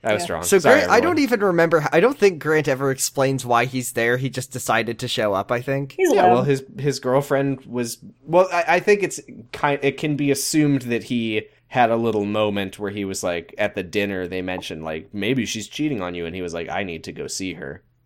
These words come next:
Speaker 1: to
Speaker 3: Okay, so he's
Speaker 1: confirm
Speaker 3: there.
Speaker 1: that she's cheating on me."
Speaker 3: Um, God.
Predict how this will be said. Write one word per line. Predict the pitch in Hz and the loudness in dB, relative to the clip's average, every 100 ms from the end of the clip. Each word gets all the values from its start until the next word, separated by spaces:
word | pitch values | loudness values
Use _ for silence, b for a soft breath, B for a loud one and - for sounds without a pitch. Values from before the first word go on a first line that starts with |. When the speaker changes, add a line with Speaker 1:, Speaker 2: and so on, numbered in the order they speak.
| - | -10
Speaker 1:
to | - | -4
Speaker 3:
Okay, | 131 104 | -2 0
so | 98 90 | 2 2
he's | 185 165 | 2 0
Speaker 1:
confirm | |
Speaker 3:
there. | 147 139 135 135 | 2 4 2 0
Speaker 1:
that | 90 | -8
she's | - 82 | -8 -10
cheating | - 76 73 | -10 -10 -2
on | |
me." | 107 123 117 | 2 2 0
Speaker 3:
Um, | 117 _ - - 135 | -6 _ -20 -14 -4
God. | 123 107 104 | 0 2 0